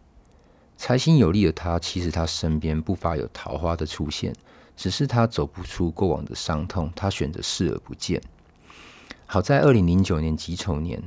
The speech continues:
日柱甲木与流年己土合出他的财星。嗯，直到 Alexandra 的出现，他们不仅仅是事业上面的好伙伴，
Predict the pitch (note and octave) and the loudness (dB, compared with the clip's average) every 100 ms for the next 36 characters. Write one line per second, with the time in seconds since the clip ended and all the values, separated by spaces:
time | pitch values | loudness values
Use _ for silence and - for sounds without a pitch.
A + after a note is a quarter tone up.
0 | - _ _ _ B2+ A#2 A#2+ - D#2+ E2 | -14 _ _ _ -2 2 0 0 -4 0
1 | G2+ F2+ E2 - E2 E2 E2+ F2 F2 - | 0 0 -4 -4 -2 0 2 0 -2 -4
2 | - C#2+ - - - - - F2 F#2 A#2+ | -8 -8 -8 -10 -10 -14 -6 -2 0 0
3 | A#2 A#2 F#2 - D#2 E2+ - F2+ F2 F#2+ | 2 0 -2 -4 -6 -4 -2 0 0 -2
4 | - - - - - - - G2 G2+ - | -8 -20 -20 -20 -20 -14 -2 0 0 2
5 | B2+ C3+ - F#2 F2+ - G#2 G#2 F#2+ E2 | 4 4 4 2 0 0 2 2 2 0
6 | E2 - G2+ G2 - G#2 C#2+ - _ _ | -4 -4 -2 -2 0 -2 -2 -10 _ _
7 | _ - B2 G#2+ A2+ - F#2+ F2 E2 F2+ | _ 0 2 4 2 0 -2 -2 -4 -4
8 | - F2+ E2+ F2 - E2+ E2 D#2+ D#2+ E2 | -6 -4 -4 -2 -2 0 -2 -4 -6 -4
9 | E2+ - - D2+ | -4 -4 -4 -8